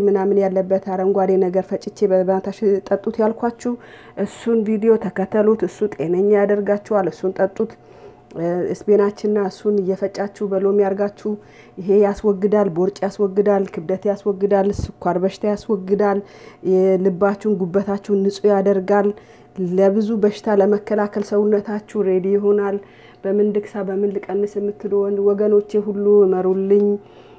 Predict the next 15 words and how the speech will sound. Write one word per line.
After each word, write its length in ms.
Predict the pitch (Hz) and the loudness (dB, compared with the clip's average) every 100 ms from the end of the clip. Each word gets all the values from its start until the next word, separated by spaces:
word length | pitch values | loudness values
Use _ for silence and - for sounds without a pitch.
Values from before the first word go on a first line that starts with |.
| - - - - | -20 -20 -16 -10
ተደሰቱልኝ። 840 | - 190 202 - 208 208 190 202 202 | -2 0 0 -2 -6 -4 2 4 4
እኔ 140 | 196 196 | 4 4
እንዲከፋችሁ 640 | 196 196 - 196 196 - | 4 0 -4 -6 -8 -2
እንድትታመሙ 600 | 202 196 - 202 196 196 196 | -2 -2 -8 -4 -2 0 0
አልፈልግም 640 | 190 - 202 196 196 208 | -2 -4 -2 0 2 2
እና 160 | 202 208 233 | 2 2 0
በትክክለኛ 840 | 196 185 185 214 220 226 214 208 202 | 0 0 -2 -6 -6 0 2 2 2
በኩሽናችን 640 | 190 - - 202 208 202 | -2 -6 -4 -2 -2 -4
በቤታችን 560 | 185 185 185 202 202 202 | -2 -2 -2 -4 -4 -2
ባለው 260 | 196 196 196 | 0 0 0
ነገር 260 | 190 196 | 0 -2
እንጠቀም። 520 | 196 202 202 196 214 214 | 0 -2 -2 -4 -4 -2
ዛሬ 240 | 180 180 202 | -2 0 0
አውቃለሁ 400 | 196 - 190 202 | -2 -2 -2 0
አብዝቼባችኋለሁ፣ 1040 | 190 185 185 - 180 196 196 220 208 226 | -2 -4 -8 -6 -4 -4 -4 -2 -2 0